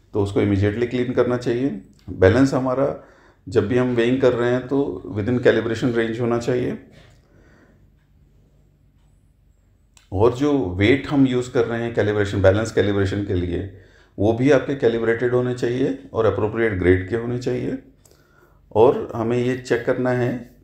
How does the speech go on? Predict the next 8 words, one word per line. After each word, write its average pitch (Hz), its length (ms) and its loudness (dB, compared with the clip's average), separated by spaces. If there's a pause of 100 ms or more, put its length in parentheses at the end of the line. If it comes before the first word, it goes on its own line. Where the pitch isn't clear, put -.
कि 113 80 -4
जो 120 160 2
हमारा, 120 360 0
अ, 101 560 -2
बैलेंस 92 600 2
का 127 160 2
बबल 104 400 4
है, 90 360 -4